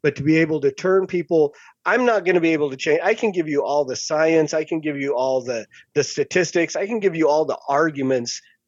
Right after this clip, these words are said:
that are out there. I'm not gonna change anyone's heart without the help of the Holy Spirit.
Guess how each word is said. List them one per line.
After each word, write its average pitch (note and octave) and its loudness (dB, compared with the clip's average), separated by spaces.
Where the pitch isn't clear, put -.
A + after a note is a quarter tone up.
that D3 2
are C3+ -2
out C#3 -2
there. G2+ -6
I'm F3+ 4
not F#3 2
gonna D#3 2
change C#3+ 2
anyone's D3+ 2
heart B2 -6
without C#3 -2
the C3 -4
help D3+ 0
of C3+ 0
the B2+ -4
Holy D#3 0
Spirit. B2+ -2